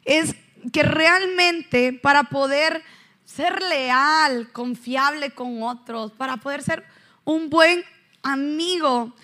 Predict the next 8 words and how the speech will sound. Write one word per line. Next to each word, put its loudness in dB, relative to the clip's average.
todo 2
se 2
basa 0
en -10
una -8
palabra -6
y 2
es 2